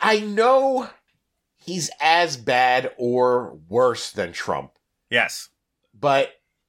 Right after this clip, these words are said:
Speaker 1: if you were gonna give me a decision between the both of them,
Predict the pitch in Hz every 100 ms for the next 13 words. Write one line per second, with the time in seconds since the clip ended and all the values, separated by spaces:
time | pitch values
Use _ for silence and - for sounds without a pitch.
0 | - 143 147 170 160 131 196 208 175 175
1 | 160 160 139 113 110 - 139 120 107 87
2 | - 113 90 71 98 110 123 135 143